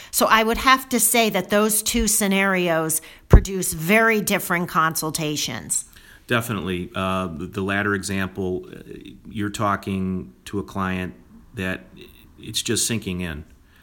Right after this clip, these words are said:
Speaker 2: Um, they don't, they don't have the ability a lot of times to even process the legal issues. So it's more of an emotional discussion. It's more of a discussion,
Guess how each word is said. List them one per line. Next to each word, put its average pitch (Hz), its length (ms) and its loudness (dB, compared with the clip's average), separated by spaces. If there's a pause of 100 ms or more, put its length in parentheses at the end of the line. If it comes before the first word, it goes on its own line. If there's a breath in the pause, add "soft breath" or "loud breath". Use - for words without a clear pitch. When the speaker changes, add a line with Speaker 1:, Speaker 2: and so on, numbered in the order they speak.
(180 soft breath)
Speaker 2:
Um, 82 800 -8
they 98 360 -6
don't, 98 280 -6 (500)
they 110 120 -4
don't 107 140 -4
have 104 200 -4
the 95 100 -2
ability 98 480 -2
a 76 80 -6
lot 90 200 -4
of 85 60 -10
times 90 380 -6
to 90 80 -10
even 87 180 -8
process 92 600 -4
the 87 100 -12
legal 87 320 -6
issues. - 520 -12 (420 soft breath)
So 90 360 -4
it's - 220 -6
more 104 160 -2
of 98 80 -4
an 98 60 -2
emotional 95 460 -4
discussion. 87 580 -10
It's 82 140 -12
more 92 120 -6
of 87 100 -8
a 85 40 -10
discussion, 85 680 -8